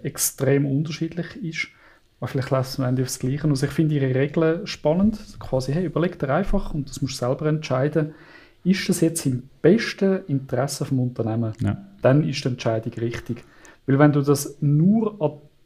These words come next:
Speaker 1: deinem gesunden Menschenverstand regelst, das spielt vielleicht eine andere Sache drin. Ja, ist das jetzt fair oder wie machen es andere? Ähm, und das ist nicht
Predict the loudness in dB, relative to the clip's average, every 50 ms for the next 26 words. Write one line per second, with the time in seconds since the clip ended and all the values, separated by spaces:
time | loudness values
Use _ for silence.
0 | _ -6 -4 -2 -2 -4 -4 -6 -4 -2 0 2 2 2 2 0 0 0 0 0
1 | -2 -2 -2 0 0 0 2 2 0 0 -2 -4 -4 -4 -6 -4 -2 0 0 0
2 | 0 -4 -6 -6 -4 -4 -2 -2 0 0 0 0 0 0 0 0 0 0 0 0
3 | -2 -2 0 -2 -2 -2 -2 -2 -2 -2 -4 -4 -4 -4 -6 -6 -4 -2 0 2
4 | 4 4 4 2 2 -2 -4 -2 -2 -2 -2 -2 -4 -4 -6 -16 -20 _ _ -2
5 | 2 4 4 4 2 0 -4 -8 -6 -4 -2 0 0 0 0 0 0 0 0 0
6 | -2 -4 -10 -18 -20 -20 -20 -20 _ _ _ _ -4 -2 -2 -2 -2 -4 -4 -4
7 | -4 -4 -4 -6 -2 0 2 4 4 2 2